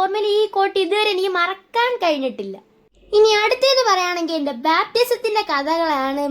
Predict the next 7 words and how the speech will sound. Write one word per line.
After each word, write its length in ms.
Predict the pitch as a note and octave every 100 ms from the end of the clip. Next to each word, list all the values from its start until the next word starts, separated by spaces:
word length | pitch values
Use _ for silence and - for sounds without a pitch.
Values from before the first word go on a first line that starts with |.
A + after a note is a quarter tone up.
| C4
മക്കളെ. 560 | A#3+ - C#4 D4 D4+ D#4 D#4+ D#4 C4 G#3+ _ _ _ _ _ F4+
എനിക്ക് 220 | G4+ G#4 G4
ഒന്നര 360 | A4+ B4+ C5 B4
വയസ്സുള്ളപ്പോഴാണ് 720 | F#4+ F#4+ F4+ F4 E4+ E4 D#4 A#4 F#4+
ഞാൻ 100 | F4+ D4
ബാപ്റ്റിസം 500 | C#4+ D4 F4+ D#4+ D4
എടുക്കുന്നത്. 380 | G#3+ G3+ G3 -